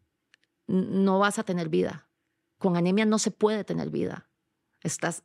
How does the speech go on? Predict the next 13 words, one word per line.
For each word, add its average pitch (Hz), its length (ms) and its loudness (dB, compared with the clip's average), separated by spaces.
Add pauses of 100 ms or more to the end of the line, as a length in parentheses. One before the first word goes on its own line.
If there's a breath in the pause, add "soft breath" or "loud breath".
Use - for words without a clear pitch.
estás, - 520 -8 (300)
no 175 160 0
te 226 100 0
puedes 196 300 4
mover, 202 480 2 (200)
te 185 100 -2
cansas 180 340 -2
con 196 220 2
todo. 196 500 2 (500 loud breath)
Hay 185 120 2
muchas 214 320 2
mujeres, 202 500 0
madres. 180 800 0